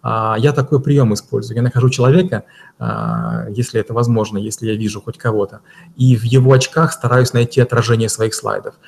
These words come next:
А на своих слайдах делаю одну картинку в правом нижнем углу такого большого размера, она занимает четверть слайда,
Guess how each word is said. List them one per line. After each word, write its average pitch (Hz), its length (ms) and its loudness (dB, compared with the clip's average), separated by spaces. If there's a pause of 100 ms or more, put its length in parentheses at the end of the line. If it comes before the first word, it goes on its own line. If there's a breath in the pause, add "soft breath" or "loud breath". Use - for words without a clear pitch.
(180 loud breath)
А 117 80 0
на 120 100 4
своих 127 260 2
слайдах 139 360 2
делаю 123 440 4
одну 120 240 4
картинку 165 500 4
в - 60 -10
правом 113 360 0
нижнем 110 320 0
углу 107 260 -4
такого 104 320 -4
большого 120 380 0
размера, 131 400 4 (260 loud breath)
она 117 220 0
занимает 110 480 -2
четверть - 400 -4
слайда, 147 360 2